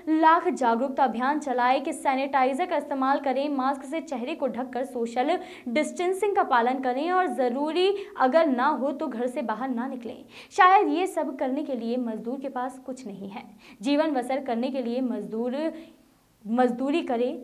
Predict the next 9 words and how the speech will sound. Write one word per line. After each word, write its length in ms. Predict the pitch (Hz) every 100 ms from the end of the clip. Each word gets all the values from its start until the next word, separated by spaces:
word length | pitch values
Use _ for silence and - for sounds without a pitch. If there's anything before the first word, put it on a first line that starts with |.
| - 208
यही 320 | 226 233 262
ज़रूरी 380 | 208 185 185 196
है 200 | 233 - - - -
और 120 | 277
यही 240 | 294 311 370
चल 240 | 359 330
रहा 200 | 311 302
है 200 | 269 320 -
हमारे 420 | 262 233 220 226